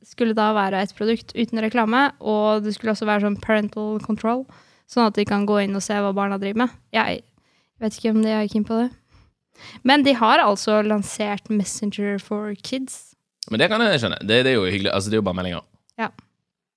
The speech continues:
Speaker 1: Men det, det finnes noe der, liksom. Så
Speaker 2: Mm.
Speaker 1: jeg er sikkert livredd for at det skal, ja. Jeg synes ikke noe om det. Jeg
Speaker 2: Nei.
Speaker 1: synes at de kan droppe de greiene der.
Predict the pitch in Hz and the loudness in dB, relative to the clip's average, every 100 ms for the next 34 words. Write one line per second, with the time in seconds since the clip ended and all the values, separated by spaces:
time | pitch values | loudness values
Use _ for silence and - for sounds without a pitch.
0 | _ _ _ - 247 196 127 214 233 240 | _ _ _ 0 2 2 0 0 2 2
1 | 202 196 - 202 202 214 233 226 233 - | 0 -2 -4 -4 -2 -2 -2 -2 -2 0
2 | 226 220 220 220 220 220 226 214 220 220 | 0 2 0 -2 0 2 0 0 -4 -8
3 | - - 208 214 - 220 214 208 _ _ | -8 -10 -10 -10 -8 -6 -6 -8 _ _
4 | - - _ - _ _ _ _ _ _ | -14 -14 _ -20 _ _ _ _ _ _
5 | _ _ _ _ - 269 262 277 285 254 | _ _ _ _ 2 4 4 2 2 2
6 | 226 214 311 - - _ _ - 226 220 | 2 4 2 0 -14 _ _ 0 2 4
7 | 247 240 240 240 240 233 240 - 226 214 | 4 2 2 2 4 4 2 0 0 2
8 | 214 214 214 208 208 226 302 | 2 2 2 0 2 2 0